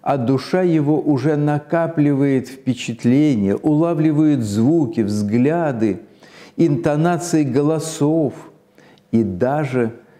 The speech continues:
душевное настроение родителей. И из всех этих впечатлений, помимо его разума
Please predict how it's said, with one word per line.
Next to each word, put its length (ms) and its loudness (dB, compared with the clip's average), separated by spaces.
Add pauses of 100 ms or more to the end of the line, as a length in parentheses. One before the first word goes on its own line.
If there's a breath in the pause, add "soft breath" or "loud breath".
(140 loud breath)
душевное 800 0
настроение 760 0
родителей. 680 -10 (960 loud breath)
И 200 2
из 120 -6
всех 560 -4
этих 380 -2
впечатлений, 1120 -2 (560 loud breath)
помимо 440 2
его 360 2
разума 720 -4